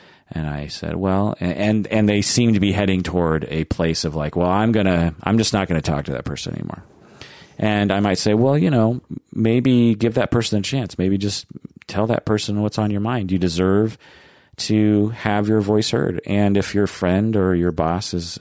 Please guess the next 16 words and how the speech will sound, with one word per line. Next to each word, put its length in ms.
is 180
a 160
good 480
human 280
being, 280
which 200
I 40
assume 300
they 120
are, 200
then 260
they'll 120
respond 440
well 200
to 160
that. 280